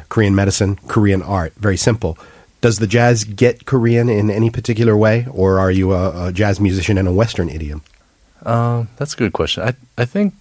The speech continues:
Speaker 2: we are trying to infuse a bit of Korean aesthetic into it, but not the modern Korean aesthetic, perhaps something more along the lines of this esoteric, shamanistic Korean aesthetic that has been lost.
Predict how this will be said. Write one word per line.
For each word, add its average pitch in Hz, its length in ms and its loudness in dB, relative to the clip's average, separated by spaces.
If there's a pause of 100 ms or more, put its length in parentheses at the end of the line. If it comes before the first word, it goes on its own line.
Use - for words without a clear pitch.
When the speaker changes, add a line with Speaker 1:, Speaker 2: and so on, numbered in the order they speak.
(120)
Speaker 2:
we 131 260 -2
are - 420 -14
trying 160 260 0
to 156 60 2
infuse 104 480 0
a 90 80 -4
bit 110 300 0
of 95 180 -10
Korean 101 340 0
aesthetic 87 440 -2
into 85 260 -4
it, 92 140 -4
but - 140 -8
not 101 240 0 (120)
the 92 100 -4
modern 87 480 0
Korean 82 280 -4
aesthetic, 76 420 -6
perhaps 85 320 -6
something 87 600 -4
more 82 240 -4
along 78 280 -2
the 73 60 -8
lines 73 260 -4
of 73 260 -10 (100)
this - 420 -6 (580)
esoteric, 80 600 -2
shamanistic 80 840 -4
Korean 73 560 -8
aesthetic 71 520 -8
that 71 160 -8
has 80 120 -12
been 78 160 -6
lost. - 380 -4